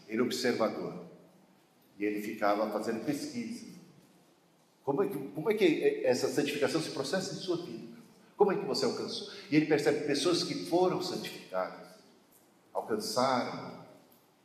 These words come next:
a pureza de coração, que algumas delas não foi instantânea, em outras foi. Então ele registrou isso aqui.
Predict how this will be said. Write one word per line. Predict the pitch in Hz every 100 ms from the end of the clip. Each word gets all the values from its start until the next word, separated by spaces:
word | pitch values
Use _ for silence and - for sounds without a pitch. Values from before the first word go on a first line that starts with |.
| _ _
a | -
pureza | - 98 107 117 -
de | 87
coração, | 98 85 - - 147 147 - - -
que | -
algumas | 147 - 202 139 107
delas | 120 139 156 -
não | 202
foi | - 143 160 165 165 160
instantânea, | 151 - 147 147 92 85 - - - - _ _ -
em | 123
outras | 110 - -
foi. | - 117 104 98
Então | 101 135
ele | 143 151 143
registrou | 147 147 160 - 151 147 147
isso | 127 139
aqui. | 139 104 -